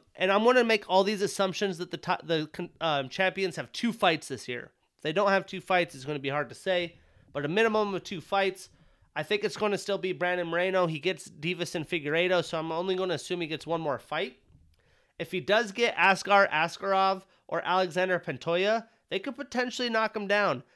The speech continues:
Um, those are fights that are gonna be fun to watch, but I think Brandon Moreno's only getting better and has improved so much that I'm gonna stick with Brandon Moreno.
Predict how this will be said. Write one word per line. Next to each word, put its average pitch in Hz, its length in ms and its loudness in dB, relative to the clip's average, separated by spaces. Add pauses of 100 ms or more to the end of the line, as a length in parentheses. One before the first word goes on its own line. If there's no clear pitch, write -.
(140)
Um, 156 300 0
those 185 200 0
are 208 100 0
fights 190 380 0
that 170 100 -8
are 160 120 2
gonna 170 220 -2
be 160 120 -2
fun 185 300 -2
to 220 80 0
watch, 180 400 4 (220)
but 160 100 -4
I 160 40 -2
think 185 280 -2
Brandon 190 300 4
Moreno's 175 400 2
only 175 240 0
getting 160 220 -2
better 175 300 2
and 175 80 0
has 151 120 -6
improved 151 420 -6
so 151 240 -4
much 165 380 -2 (220)
that 170 100 0
I'm 185 80 2
gonna 208 160 2
stick - 380 -2
with 139 220 -6
Brandon 160 400 2
Moreno. 139 440 -2